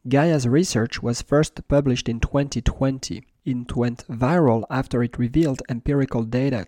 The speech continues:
tracked closely with the predictions of the World Three model, which was introduced in the nineteen seventy-two bestseller The Limits to Growth. Earlier this year, she published her first book, Five Insights for Avoiding Global Collapse, which contains an exclusive research update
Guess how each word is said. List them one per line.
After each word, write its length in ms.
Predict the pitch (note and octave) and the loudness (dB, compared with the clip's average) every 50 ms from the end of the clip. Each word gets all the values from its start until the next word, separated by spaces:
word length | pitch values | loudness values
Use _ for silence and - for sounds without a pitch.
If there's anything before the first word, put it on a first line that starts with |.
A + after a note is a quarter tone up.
| _ _ | _ _
tracked 420 | - - B2+ A#2 - - - - - | -6 -4 -4 -4 -4 -6 -12 -12 -6
closely 440 | - C#3 C#3 D3 D#3+ D3 C#3+ C3+ A#2+ | -2 2 2 2 2 2 0 -2 -2
with 180 | A2 A#2+ A#2+ | -2 -2 -4
the 80 | - A#2 | -4 -4
predictions 640 | - - A#2+ A#2 D3 C#3 - - C3 B2 A#2+ A#2 | -4 -2 -2 -2 -2 -4 -4 -4 -6 -6 -4 -6
of 120 | B2 - - | -8 -6 -4
the 100 | A#2+ A2+ | -4 -4
World 420 | A#2 B2 C3+ C#3+ C#3+ C3+ D#3 D#3 - | -2 0 0 2 0 0 -2 -4 -4
Three 200 | - C#3 C3+ C3+ | -2 0 0 0
model, 500 | B2 A2+ A#2 C3 C#3 C3 A#2 - C3 - - - | 0 0 0 0 0 0 -2 -4 -8 -12 -12 -8
which 200 | - B2 B2 - | -6 -6 -6 -4
was 200 | - B2+ B2 A#2+ | -4 -4 -2 -2
introduced 580 | B2 A#2 - - A#2+ A2+ C3 C3+ C#3 C3+ - - | -4 -6 -4 -6 -4 -2 0 0 0 -2 -2 -4
in 120 | A#2+ A2+ | -6 -4
the 100 | A2 A2+ | -4 -6
nineteen 480 | A2+ A#2 B2 C3+ D3 C#3+ C3+ D3+ C#3 C3 | -4 -2 -2 -2 -2 -2 -2 -4 -4 -4
seventy-two 760 | - - - C3 B2 C3 B2+ A#2+ - C3 B2+ - - B2 A2+ | -4 -4 -4 -2 -2 -2 -4 -4 -4 -4 -4 -2 -2 -4 -2
bestseller 1000 | A2+ A#2 C3 C3+ C3+ - - - - - - - C3 C3 B2+ A#2+ A2 A2 A2 A2+ | 0 0 0 0 0 -2 -6 -12 -12 -6 -2 0 2 4 4 4 4 2 0 -2
The 80 | A#2+ A2+ | 0 0
Limits 460 | A2+ A#2 C3 C3 C3 B2+ B2 - - | 2 2 2 2 2 0 -2 -2 -4
to 120 | - B2 | -4 -2
Growth. 520 | A2+ A#2+ A#2+ A#2+ A#2 G#2 - - - - - _ _ _ - | 0 2 2 2 2 0 -2 -6 -10 -14 -16 _ _ _ 4
Earlier 400 | C3 D3 D#3+ E3 D#3+ D#3 D3+ C#3 | 4 6 6 6 4 4 4 2
this 240 | C#3 C3+ - - | 2 0 -2 0
year, 340 | - F#3 F3 C3+ A#2+ C3 D3 - | 2 2 2 2 2 0 -4 -6
she 200 | - - - - | -8 -6 -4 -2
published 460 | - - C#3+ C#3+ C#3+ D3 D#3 - - | 0 2 2 4 4 2 2 0 -2
her 200 | - - - - | -6 -4 -2 -4
first 440 | - - - D3+ D3 C#3 - _ _ | -2 0 0 2 2 0 -2 _ _
book, 340 | - C#3 B2+ A2+ - - - - | 0 0 2 0 -2 -10 -18 -18
Five 460 | - - - - C#3+ C#3+ D3+ D3+ C3+ | -20 -14 -6 -2 -2 0 0 0 0
Insights 540 | C#3+ D3+ D3+ - - - F3 - B2+ - - | -2 -4 -4 -6 -6 -6 -6 -6 -6 -8 -8
for 220 | - - B2 G#2 - | -4 -2 -2 0 2
Avoiding 540 | C#3 B2+ A2+ B2 B2 C3 C#3 C#3 C#3 C#3 B2 | 0 0 2 2 0 2 0 0 -2 -2 -2
Global 340 | B2+ B2+ C3 C3 B2+ B2 | -2 -2 0 0 -2 -2
Collapse, 600 | B2 - - B2+ C3 B2 B2 - - - - - - - | -2 -4 -4 -4 -4 -4 -4 -6 -8 -8 -10 -12 -10 -6
which 200 | C3 B2 - - | -6 -6 -4 -4
contains 540 | A#2+ A2+ A2+ - D3+ C#3+ D3+ D3+ D3 C3+ | -6 -4 -2 -2 0 0 0 -2 -2 -4
an 80 | C3 A2 | -4 -4
exclusive 680 | A2 - - - - - E3+ F3 E3+ D#3 D3 C3+ - - | -6 -6 -10 -8 -2 2 2 2 2 2 -2 -4 -2 0
research 420 | B2 C#3 C3+ - C3+ B2 - - | 0 0 0 0 -4 -4 -4 -4
update 480 | A#2 A#2 A#2+ B2+ A#2+ G#2 F#2 - - | -6 -4 -2 -2 -2 -2 -2 -6 -12